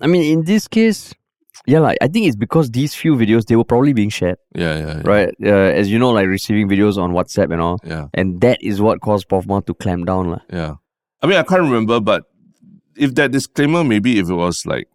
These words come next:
Speaker 2: literally on the video as it's playing
Speaker 1: Ah,
Speaker 2: itself,
Speaker 1: yeah, yeah.
Speaker 2: like, somewhere in the bottom or something, then maybe less of an issue lah. I think putting it in the description a bit hard still, 'cause a lot of
Speaker 1: Mm.
Speaker 2: people don't bother. I mean, TikTok, you, do you even look at descriptions on TikTok or anything? You don't, right?
Speaker 1: Mm, mm.
Speaker 2: So that's where I think, like,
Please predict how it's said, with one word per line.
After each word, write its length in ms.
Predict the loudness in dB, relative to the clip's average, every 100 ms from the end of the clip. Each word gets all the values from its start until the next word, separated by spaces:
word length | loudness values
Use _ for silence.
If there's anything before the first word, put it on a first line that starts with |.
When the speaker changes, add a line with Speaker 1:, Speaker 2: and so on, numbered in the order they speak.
| _
Speaker 2:
literally 420 | -8 -6 -2 -2
on 180 | -2 -2
the 100 | -4
video 600 | -4 -4 -2 -4 -6 -12 _ _
as 160 | -16 -14
it's 100 | -14
playing 240 | -8 -2
Speaker 1:
Ah, 140 | 0 2
Speaker 2:
itself, 200 | 0 0
Speaker 1:
yeah, 260 | -2 -2
yeah. 140 | -4 -8 -10
Speaker 2:
like, 100 | -10
somewhere 220 | -6 -2
in 60 | -2
the 60 | -4
bottom 380 | -8 -8 -8
or 60 | -8
something, 380 | -10 -8 -8 -10 _ _ _ -4
then 180 | 0 2
maybe 460 | 2 2 2 0 -4 -16 _
less 260 | -6 -6 -4
of 60 |
an 80 | -6
issue 240 | -6 -6 -6
lah. 180 | -4
I 80 | 0
think 220 | 0 0
putting 240 | -2 -2 0
it 80 | -2
in 80 | -4
the 80 |
description 500 | -6 -6 -8 -8 -6
a 60 | -4
bit 140 | -6
hard 340 | -6 -4 -6 -8
still, 300 | -10 -8 -6
'cause 160 | -4 0
a 60 |
lot 100 | 0
of 60 | 0
Speaker 1:
Mm. 40 |
Speaker 2:
people 180 | -2 -2
don't 180 | -2 -2
bother. 340 | -2 -2 -6 -10 _ -2
I 60 |
mean, 100 | -2
TikTok, 340 | -2 -4 -2 -2
you, 100 | -2
do 100 | -2
you 60 |
even 180 | 0 0
look 120 | 0 -2
at 40 |
descriptions 460 | -8 -10 -10 -8 -8
on 80 |
TikTok 320 | -10 -12 -10 -10
or 80 | -12
anything? 340 | -12 -12 -12
You 80 | -10
don't, 180 | -10 -6
right? 80 | -2
Speaker 1:
Mm, 500 | 0 0 0 -2 -2
mm. 300 | -4 -4 -4
Speaker 2:
So 200 | 0 2
that's 260 | 2 0
where 240 | 2 2 2
I 60 |
think, 280 | -2 -6 -6
like, 280 | -6 -8 -14